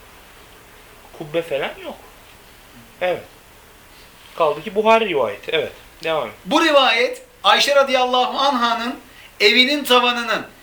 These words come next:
Speaker 2: bir bölümünün açık olduğunu ve buradan güneşin girdiğini göstermektedir. Ayşe radıyallahu anh'ın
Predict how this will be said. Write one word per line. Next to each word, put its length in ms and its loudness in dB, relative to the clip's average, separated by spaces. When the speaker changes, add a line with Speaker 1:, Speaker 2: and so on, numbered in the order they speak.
Speaker 2:
bir 340 2
bölümünün 520 -2
açık 300 2
olduğunu 600 2
ve 160 0
buradan 460 4
güneşin 500 2
girdiğini 520 0
göstermektedir. 840 -2
Ayşe 300 4
radıyallahu 600 4
anh'ın 460 -2